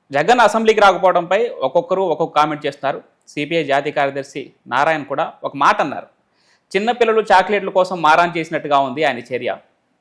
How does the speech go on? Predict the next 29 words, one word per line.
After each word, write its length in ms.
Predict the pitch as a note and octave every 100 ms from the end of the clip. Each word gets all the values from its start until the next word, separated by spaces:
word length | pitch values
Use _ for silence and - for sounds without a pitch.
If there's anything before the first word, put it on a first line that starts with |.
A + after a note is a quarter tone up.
| _ _
ప్రతిపక్ష 440 | B2+ E3+ F3+ F3+ F#3+
హోదా 440 | E3 F3 F3 F#3+ - _ _ -
నీకు 160 | C#3 C3+
already 300 | D3+ G3 A#3+
ప్రజలు 420 | E3+ E3 G#3 B3 - -
తిరస్కరించారు, 580 | D#3 G3+ C4 B3+ A#3+ G3+
నిన్ను 220 | F#3+ D#3+
ఒక 120 | C#3+ C3 G#2+ - -
రాజకీయ 320 | C3 D3+ F#3
నాయకుడిగానే 460 | F3 E3+ E3+ E3 F3
తిరస్కరించారు. 640 | E3 D#3 E3+ D3 D3+ D3 - _ B2
దాన్ని 300 | D3+ A#3+ A#3+
గౌరవించకుండా, 800 | F#3+ F#3+ F#3 F3 E3+ D#3 F3+ - -
ఒక 120 | C3
ఎమ్మెల్యేగా 480 | C3 C3+ F#3 G3 F#3
అసెంబ్లీకి 480 | C#3 F3 F#3+ G3 F#3+
హాజరు 360 | F3+ C#3+ D3+ D3
కాకుండా 380 | C#3 - B2
నువ్వు 800 | D#3+ _ _ _ _ _ C3+ B2+
చేసే 180 | D#3 G#3+
పని 200 | F3 F3
అంటూ," 200 | E3+ E3
అంటూ 320 | D#3 F3+ F3+ - _ _ _ _ _ _ _ -
జా-, 260 | B2+ A#2+ - - C3+
నారాయణతో 400 | D3+ A3+ A#3 A3
పాటు 220 | G3+ G#3
చాలామంది 460 | G3+ F3+ G#3+ G#3 F#3
కామెంట్ 340 | E3 D3 C#3
చేస్తున్నారు. 340 | C3 B2+ D#3